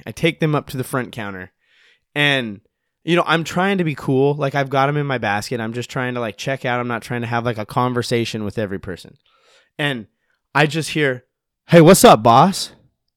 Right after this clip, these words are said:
And it's the dude from the high school. He's, he's there.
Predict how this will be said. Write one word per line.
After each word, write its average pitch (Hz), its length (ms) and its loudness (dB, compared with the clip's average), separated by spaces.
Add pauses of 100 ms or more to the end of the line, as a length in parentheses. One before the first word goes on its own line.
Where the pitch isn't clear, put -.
(480)
And 170 120 4
it's - 180 2
the 202 100 4
dude 180 500 8
from 180 240 2
the 151 80 2
high 175 240 0
school. - 500 -8 (1160)
He's, 135 380 -2 (400)
he's 123 280 -4
there. 135 380 -2